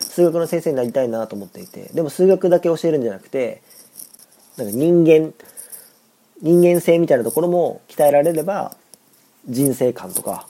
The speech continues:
そういうものもこう伝えられるような先生になりたいななんて思ってたんですよ。だけど、自分がこう相談した先生の、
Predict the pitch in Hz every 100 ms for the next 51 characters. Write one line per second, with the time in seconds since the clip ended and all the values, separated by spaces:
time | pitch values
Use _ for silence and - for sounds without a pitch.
0 | - - 147 131 123 113 104 110 - -
1 | 131 131 135 175 190 147 139 127 107 127
2 | 139 120 123 110 104 127 - 101 - -
3 | - - - _ _ _ - 151 127 131
4 | 110 92 - - - - _ _ _ _
5 | _ _ _ - - 185 233 220 214 202
6 | 202 196 196 190 185 185 185 185 190 175
7 | 139 147 127 -